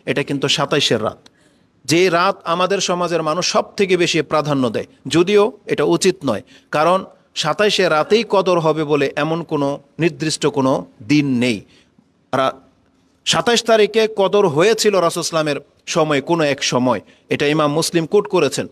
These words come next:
তবে ওই হাদিসের মধ্যে আব্দুল ইবনে মাসউদ রাদিয়াল্লাহু তাআলা আনহুমার একটা উক্তি রয়েছে, আনহুর একটা উক্তি রয়েছে, সেটা কি জানেন? "মান কামা সানাতান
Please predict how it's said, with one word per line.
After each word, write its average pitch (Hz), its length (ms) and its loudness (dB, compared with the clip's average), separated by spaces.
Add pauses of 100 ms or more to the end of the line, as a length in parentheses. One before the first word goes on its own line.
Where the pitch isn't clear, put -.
(680)
তবে 120 260 0 (420)
ওই 226 160 6
হাদিসের 185 500 0
মধ্যে 135 460 -2 (280)
আব্দুল 156 260 -2
ইবনে 156 180 -2
মাসউদ 147 480 0 (220)
রাদিয়াল্লাহু 151 580 0
তাআলা 143 220 0
আনহুমার 151 340 0
একটা 139 340 -2
উক্তি - 320 2
রয়েছে, 151 440 2 (360)
আনহুর 156 260 0
একটা 143 200 -2
উক্তি 156 260 -2
রয়েছে, 139 260 2
সেটা 143 160 -2
কি 143 100 -2
জানেন? 160 280 -2 (1300)
"মান 160 240 2
কামা 247 460 2
সানাতান 226 640 0